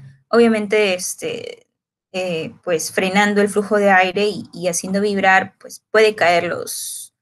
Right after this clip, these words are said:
el material particulado, ¿no? Acá abajo. Eh, bueno, el choque de partículas contra las fibras del material, como ya lo estaba indicando, y contra el propio sólido retenido, hace que, pues, se quede, se queden partículas más chiquititas.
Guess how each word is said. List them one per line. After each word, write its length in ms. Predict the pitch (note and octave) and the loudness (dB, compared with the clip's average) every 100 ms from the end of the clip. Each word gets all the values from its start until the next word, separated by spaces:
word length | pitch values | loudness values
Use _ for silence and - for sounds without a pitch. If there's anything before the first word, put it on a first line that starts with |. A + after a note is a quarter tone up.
| _ _ _ - | _ _ _ -4
el 120 | G3+ | 0
material 340 | G3 F3+ F3+ | 0 0 0
particulado, 720 | F3+ F#3 - - D#3 C#3+ - - | -2 -6 -8 -12 -6 -6 -6 -8
¿no? 260 | A#3+ C#4+ _ _ | -8 -10 _ _
Acá 280 | F3+ F3+ D#3 | -12 -8 -6
abajo. 300 | - - - _ _ _ _ _ _ _ _ - | -6 -10 -18 _ _ _ _ _ _ _ _ 2
Eh, 480 | A3+ A3+ A3 A3 G#3+ | 4 6 6 6 6
bueno, 480 | A#3 G#3 F3+ - - _ | 4 2 0 -4 -10 _
el 140 | G#3+ | -2
choque 220 | A3+ A#3+ C4+ | 0 4 4
de 120 | C4+ | 4
partículas 640 | C4+ C4+ C#4 C4 C4 C4+ | 2 2 -2 -2 -2 -2
contra 300 | - B3+ C#4 | -2 -2 -2
las 120 | C4+ | -2
fibras 240 | C4 C4 C4 | 0 -2 0
del 100 | B3+ | 0
material, 640 | B3 C4+ C4+ C4+ C4+ - | 0 0 0 0 0 -4
como 200 | - F#3+ | -6 -2
ya 160 | G3 G3+ | 0 0
lo 80 | G#3+ | -2
estaba 260 | A3+ A3 | -4 -2
indicando, 640 | A3 A3 A3 A#3+ A#3+ A#3 | -2 -6 0 4 6 6
y 100 | A#3 | 6
contra 400 | A3+ F#3+ G3 G3 | 2 -4 -4 -4
el 120 | F3+ F#3 | -4 -2
propio 320 | G#3+ G3+ G#3+ | -2 0 0
sólido 460 | - C4+ A#3 F#3 E3 | 4 4 4 2 0
retenido, 580 | E3+ F3+ A3+ A#3 A3 | -2 -2 2 2 4
hace 300 | F#3+ F#3 - | 2 0 -8
que, 120 | - D#3+ | -14 -16
pues, 200 | E3 - | -12 -10
se 160 | F3 | -8
quede, 320 | - F#3 - - | -4 -2 -2 -8
se 180 | G3 | -10
queden 300 | F#3+ G3+ G3 | -6 -4 -2
partículas 500 | F#3+ F#3 F#3 F#3+ F#3 | -2 -4 -6 -8 -8
más 120 | G3 F#3+ | -8 -8
chiquititas. 680 | G#3 F3+ - - _ _ | -8 -10 -14 -18 _ _